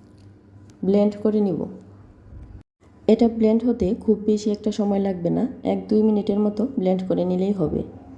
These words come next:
এই তো আমার ব্লেন্ড করা হয়ে গেছে। এখন এটা ভালোভাবে সেকে এটা পরিবেশন করে নিব। পরিবেশন করার জন্য গ্লাসে আমি দুই টুকরো বরফ দিয়ে দিয়েছি, কারণ এই ড্রিঙ্কসগুলো ঠান্ডা ঠান্ডা খেতেই খুব বেশি ভালো লাগে।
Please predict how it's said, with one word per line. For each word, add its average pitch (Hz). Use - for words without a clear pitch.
এই 190
তো 196
আমার 196
ব্লেন্ড 196
করা 202
হয়ে 196
গেছে। 190
এখন 196
এটা 185
ভালোভাবে 190
সেকে 196
এটা 190
পরিবেশন 196
করে 175
নিব। 160
পরিবেশন 220
করার 220
জন্য 214
গ্লাসে 185
আমি 190
দুই 196
টুকরো 196
বরফ 185
দিয়ে 185
দিয়েছি, 185
কারণ 196
এই 208
ড্রিঙ্কসগুলো 208
ঠান্ডা 190
ঠান্ডা 202
খেতেই 202
খুব -
বেশি 196
ভালো 170
লাগে। -